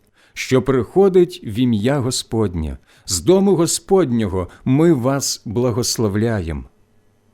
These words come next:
Господь є Бог, і Він осяяв нас.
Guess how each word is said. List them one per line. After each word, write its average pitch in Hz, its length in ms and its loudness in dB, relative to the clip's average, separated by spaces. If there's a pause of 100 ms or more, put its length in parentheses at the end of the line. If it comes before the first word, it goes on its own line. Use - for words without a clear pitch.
(160)
Господь 101 800 -6 (480)
є 160 440 -2 (240)
Бог, 92 640 -4 (460)
і 151 160 0
Він 196 280 2
осяяв 147 640 0
нас. 110 480 -4